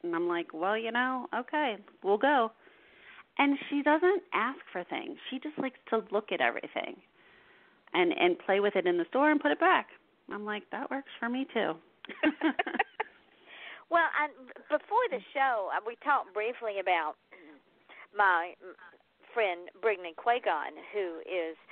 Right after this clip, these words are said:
Speaker 2: like me, an, a psychic intuitive and an empath. And she teamed up with Yale University, one of the most prestigious universities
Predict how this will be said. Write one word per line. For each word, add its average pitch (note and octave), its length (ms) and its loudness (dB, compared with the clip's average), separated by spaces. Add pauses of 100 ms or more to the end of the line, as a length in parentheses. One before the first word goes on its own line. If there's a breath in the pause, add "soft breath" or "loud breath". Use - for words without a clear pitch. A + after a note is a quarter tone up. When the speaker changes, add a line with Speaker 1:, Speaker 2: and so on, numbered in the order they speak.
(140 loud breath)
Speaker 2:
like F#3 300 0
me, G3 240 -10
an, E3+ 80 -8
a E3+ 320 -6
psychic F#3 320 0
intuitive D#3+ 560 -10
and D#3 80 -6
an D3+ 160 -10
empath. E3 480 -8 (720 loud breath)
And F3+ 400 -2 (1200)
she B3 320 -4 (160)
teamed A#3 400 -2
up G#3 400 4
with F3 160 -8 (160)
Yale A#3+ 260 0
University, F3+ 960 -6
one G3 160 0
of G3 80 -2
the F3+ 80 -6
most D#3 320 -8
prestigious G#3 720 -6 (580)
universities D#3+ 800 -2